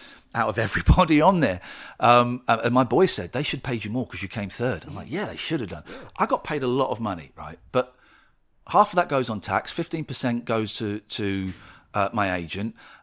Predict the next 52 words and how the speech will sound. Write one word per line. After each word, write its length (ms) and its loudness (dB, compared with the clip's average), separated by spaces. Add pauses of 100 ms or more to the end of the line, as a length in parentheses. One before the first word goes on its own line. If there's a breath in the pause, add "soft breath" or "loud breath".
(120)
um, 440 2
and 160 0
then 120 2
the 60 -2
rest 400 -2
was 280 -10 (180)
part 300 -4
of 100 -8
a 40 -8
deposit 540 -8
to 100 -10
a 20 -4
house. 140 -4
It's 100 -8
gone. 320 2
It 100 -8
went, 300 0
you 140 -8
know, 80 -2
straight 180 -4
away. 120 2 (420 loud breath)
I, 140 -10
I've 160 4
got 120 -4
no 220 2
idea 260 2
what 140 -4
they 100 -2
get 140 -4
on 120 -2
Love 200 0
Island, 360 -6
but 200 -4 (1400)
th-, 140 -2
they're 100 -4
not, 240 -4
they're 120 -4
not 200 -4
rich. 460 -2
People 260 -2
think 220 -2
because 340 -8
you're 140 -2
on 100 -2
telly, 300 -2
because 340 -8
you're 220 0
at 60 -6
a 40 -4
red 240 -2
carpet 380 -4
event, 380 -12